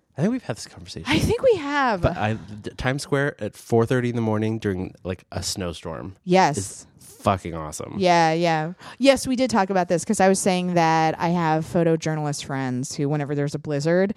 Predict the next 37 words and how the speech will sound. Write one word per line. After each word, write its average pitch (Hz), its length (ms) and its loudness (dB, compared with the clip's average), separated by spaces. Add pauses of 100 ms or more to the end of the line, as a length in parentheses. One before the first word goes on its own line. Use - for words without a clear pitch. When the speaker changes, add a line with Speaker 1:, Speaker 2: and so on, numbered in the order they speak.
Speaker 1:
Mm-hmm. 98 140 -8
Speaker 2:
they 190 100 6
immediately 180 540 2
go 170 100 2
to 165 60 2
Times 170 300 -2
Square 165 580 0
to, 233 80 2
like, 240 200 4 (260)
Speaker 1:
Only 113 240 0
time 110 160 -4
I 104 60 0
wanna 95 180 0
be 82 120 -4
there. 78 80 -6
Speaker 2:
take 202 260 0
photographs. 175 840 2
Yeah, 165 280 2
yeah. 160 360 -2
It's 185 220 -6
so 180 180 4
cool. 165 340 0 (680)
But, 233 300 6 (240)
all 311 80 6
right, 494 200 2
guys, 247 460 0 (240)
please, 311 1040 0
if 226 280 0
you 226 760 2
haven't 220 340 -2
done 247 200 2
so 285 160 4
already, 262 380 2 (260)
go 196 120 4
to 190 80 4
light 185 260 2
treason 202 600 -2